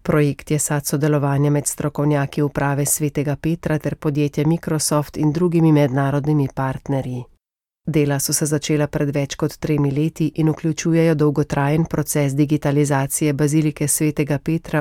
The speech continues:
v tri D tehnologiji s pomočjo več kot štiristo tisoč fotografij.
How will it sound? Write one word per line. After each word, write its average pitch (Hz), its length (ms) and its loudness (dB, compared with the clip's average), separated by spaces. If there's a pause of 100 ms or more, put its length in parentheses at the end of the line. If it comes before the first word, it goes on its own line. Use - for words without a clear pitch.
v 147 80 -4
tri 151 260 -2
D 147 140 0
tehnologiji 147 880 0
s - 140 -6
pomočjo 156 460 0
več 151 260 -2
kot - 180 -4
štiristo 180 500 -2
tisoč 160 440 -4
fotografij. 135 680 -4